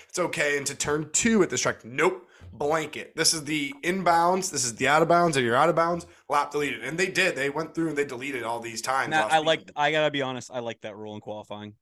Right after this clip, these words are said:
Speaker 1: It, it should be. It should be in qualifying. It's the, you know what? I think, uh, Martin Brundle said, he's like, "Every other sport, you go out of bounds, it's out of bounds. Why is it that some tracks it's okay to kinda go out of bounds on this corner, but not that corner?" Like,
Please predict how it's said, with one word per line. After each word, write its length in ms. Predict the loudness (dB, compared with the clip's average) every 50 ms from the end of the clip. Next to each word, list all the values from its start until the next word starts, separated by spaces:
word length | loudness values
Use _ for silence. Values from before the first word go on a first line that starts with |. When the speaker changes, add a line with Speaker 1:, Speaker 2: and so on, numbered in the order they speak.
| _ _ _ _ _ -2 -2
Speaker 1:
It, 180 | 0 2 2
it 100 | 2 4 4
should 220 | 4 4 4 4
be. 200 | 4 4 4 4
It 100 | 2 2
should 160 | 2 2 2
be 80 | 2 2
in 100 | 2 4
qualifying. 540 | 4 6 6 6 4 2 0 -2 0 0 0
It's 160 | 0 0 -2 -4 -12 -20 -16 _
the, 140 | -6 -6 -4
you 120 | -2 0 2
know 100 | 6 6
what? 160 | 6 6 4
I 60 | 2
think, 260 | 2 0 -2 -2 0
uh, 260 | 0 2 2 2 2 2
Martin 300 | 2 2 2 0 0 -2
Brundle 220 | -2 -2 -2 -2 -6
said, 180 | -8 -8 -8
he's 100 | -8 -8 -8
like, 140 | -8 -4 0
"Every 280 | 2 2 2 2 2 4
other 200 | 4 4 4 2
sport, 540 | 0 0 -2 -2 -2 -2 -2 -2 -4 -6 -12 _ _ _ _ _ _ _ -4
you 160 | -2 -2 2
go 120 | 4 6
out 100 | 6 6
of 60 | 6
bounds, 320 | 6 6 6 6 4 2 0
it's 100 | 0 2
out 100 | 4 4
of 60 | 6
bounds. 360 | 4 4 4 0 -4 -10 -16 _ _ _ _ _ _ _ _ _ -8
Why 240 | -4 -2 0 2 2
is 160 | 0 0 -2 -2
it 80 | -2
that 200 | -2 -2 -2 0
some 220 | 0 2 2 2 2
tracks 380 | 0 2 2 2 2 0 -4 -8
it's 160 | -10 -8 -6
okay 640 | -6 -6 -6 -8 -8 -2 0 2 2 2 2 2 2
to 80 | 0
kinda 320 | 0 0 0 0 0 0 0
go 160 | 2 2 2
out 200 | 4 2 2 0
of 60 | -2
bounds 300 | -2 -2 -2 -2 -4 -4
on 180 | -6 -6 -6 -4
this 220 | -4 -4 -4 -4
corner, 440 | -6 -10 -8 -8 -6 -6 -6 -6 -4
but 100 | -4 -2
not 240 | 0 0 0 0 2
that 240 | 2 2 2 2 0
corner?" 380 | -4 -4 -4 -2 -2 -2 0 -2
Like, 160 | -2 -2